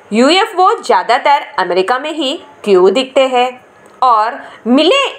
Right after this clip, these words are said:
यूएफ़ओज़ पर किए research information अमेरिका दुनिया से क्यों छुपा रहा है?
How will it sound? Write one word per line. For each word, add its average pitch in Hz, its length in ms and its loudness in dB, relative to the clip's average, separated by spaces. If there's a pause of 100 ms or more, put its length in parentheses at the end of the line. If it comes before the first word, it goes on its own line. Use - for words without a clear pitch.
यूएफ़ओज़ 359 680 0
पर 247 220 0 (300)
किए 466 280 4
research 302 500 0
information 233 720 -2 (240)
अमेरिका 311 460 0 (300)
दुनिया 240 400 2
से 440 180 -2 (320)
क्यों 202 260 2
छुपा 269 320 0
रहा 277 300 2
है? 269 260 -6